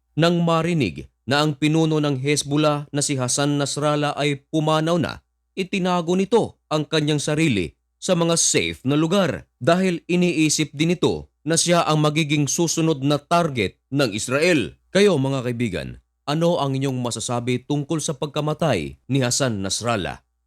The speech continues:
Kung ano man yan, alam nyo ba, mga kaibigan, na meron palang mga Syrian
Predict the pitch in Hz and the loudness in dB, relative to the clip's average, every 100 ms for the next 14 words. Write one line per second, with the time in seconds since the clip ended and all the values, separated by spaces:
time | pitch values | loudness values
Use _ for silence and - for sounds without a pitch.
0 | _ - 113 107 113 113 147 120 67 - | _ -8 -4 -2 -2 -2 -2 -2 -4 -14
1 | _ _ - 165 175 170 151 151 131 110 | _ _ -8 -4 -4 -2 0 0 -2 -2
2 | 117 135 110 73 60 - _ _ 156 175 | -2 -2 -2 -4 -6 -18 _ _ -4 -2
3 | 180 185 190 170 170 165 160 151 147 - | 0 0 0 -4 -4 -4 -4 -4 -4 -4
4 | - 156 139 123 82 65 | -2 -2 0 0 -2 -6